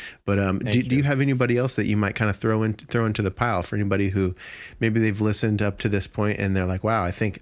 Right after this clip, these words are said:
Speaker 1: I have gone through this, or I am going through this, or I know a friend who's going through this"? Uh, wh-, what else might you throw their way? What other, you know, books or resources?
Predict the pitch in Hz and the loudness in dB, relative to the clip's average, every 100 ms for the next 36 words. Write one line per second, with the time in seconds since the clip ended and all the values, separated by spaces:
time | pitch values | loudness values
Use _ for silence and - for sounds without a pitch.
0 | - 113 92 95 95 - 92 92 95 98 | -8 -4 -2 -2 -2 -4 -4 -4 -2 -2
1 | 107 95 90 98 95 95 95 90 90 - | -2 -4 -4 -2 -2 -2 0 0 -2 -4
2 | 95 90 113 - 85 90 98 92 85 - | -4 -2 -2 -2 -2 0 0 0 -2 -4
3 | 82 95 104 98 101 95 98 - 98 101 | -2 0 -2 -4 -2 -2 -2 -2 -2 0
4 | 113 - - - - - - 98 98 117 | -2 -4 -14 -20 -20 -10 -2 0 0 0
5 | 117 120 120 127 - 107 104 110 107 98 | 2 2 2 0 0 0 0 0 0 0
6 | 95 107 98 95 95 92 92 - 98 104 | 0 0 0 0 0 0 -2 -2 -4 -2
7 | 101 - 98 101 98 - - - - - | -4 -2 -2 -2 -2 -4 -6 -8 -10 -12